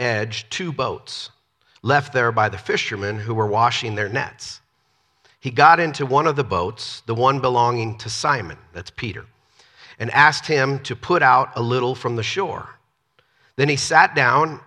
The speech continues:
and he taught the people from the boat a little from the shore. When he had finished speaking, he said to Simon, 'Put out into deep water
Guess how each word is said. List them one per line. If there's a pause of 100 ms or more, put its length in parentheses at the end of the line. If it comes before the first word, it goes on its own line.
and
he
taught
the
people
from
the
boat (580)
a
little
from
the
shore. (1700)
When
he
had
finished
speaking,
he
said
to
Simon, (520)
'Put
out
into
deep
water